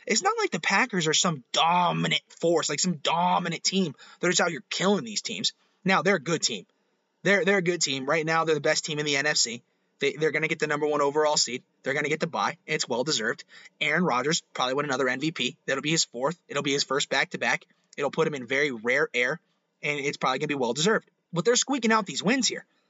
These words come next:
And Huntley played fucking fantastic. And, and, and honestly, I don't hate the call. I,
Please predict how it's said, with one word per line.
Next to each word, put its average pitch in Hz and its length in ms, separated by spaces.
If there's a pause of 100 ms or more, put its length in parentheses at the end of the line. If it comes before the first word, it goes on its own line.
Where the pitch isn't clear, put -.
(160)
And 175 140
Huntley 240 260
played 156 220
fucking - 260
fantastic. - 680 (460)
And, 165 120
and, 175 220 (320)
and 185 140
honestly, 330 540 (160)
I 254 120
don't 349 240
hate 240 360
the 208 80
call. 135 340 (240)
I, 202 180